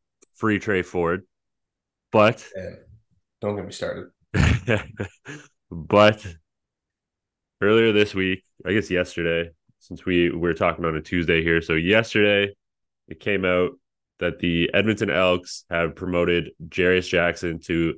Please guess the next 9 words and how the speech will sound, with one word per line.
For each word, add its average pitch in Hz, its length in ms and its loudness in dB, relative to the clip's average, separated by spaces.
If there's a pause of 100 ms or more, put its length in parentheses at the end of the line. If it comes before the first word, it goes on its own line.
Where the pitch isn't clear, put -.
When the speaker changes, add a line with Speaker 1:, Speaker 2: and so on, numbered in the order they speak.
Speaker 1:
the 82 140 -4
offensive 80 440 -4
coordinator 98 540 2
role 92 460 4 (760)
after 87 880 2 (1120)
they 87 240 -6
struggled 87 920 0 (240)
mightily, 82 1040 -2 (1300)
mightily 85 960 0